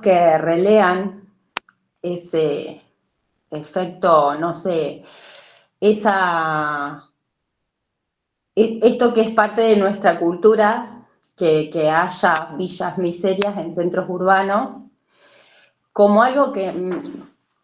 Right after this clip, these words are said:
a mi entender, y si no espero que me lo expliquen,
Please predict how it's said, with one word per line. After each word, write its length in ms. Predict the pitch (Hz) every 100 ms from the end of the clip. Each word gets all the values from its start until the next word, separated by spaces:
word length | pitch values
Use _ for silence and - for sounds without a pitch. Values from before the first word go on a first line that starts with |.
| _ _
a 140 | 175
mi 140 | 190 196
entender, 840 | 190 190 185 190 240 277 311 - - - _ _ _ _
y 220 | 202 175 170 -
si 160 | - 190
no 100 | 202
espero 340 | 208 214 214
que 100 | 196
me 120 | 185
lo 80 | 175
expliquen, 880 | 165 - 220 226 226 240 294 285